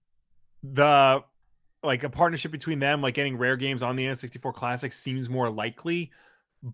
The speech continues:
But in twenty fifteen, Microsoft put out Rare Replay,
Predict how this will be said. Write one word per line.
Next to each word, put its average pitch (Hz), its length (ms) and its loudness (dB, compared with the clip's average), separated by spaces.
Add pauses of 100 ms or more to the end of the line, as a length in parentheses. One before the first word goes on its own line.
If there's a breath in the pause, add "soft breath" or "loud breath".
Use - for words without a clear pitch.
(160)
But 247 720 4 (1080)
in 190 240 6
twenty 226 320 2
fifteen, 185 800 -2 (160)
Microsoft 170 520 4
put 170 120 2
out 143 200 6
Rare 147 200 4
Replay, 190 680 0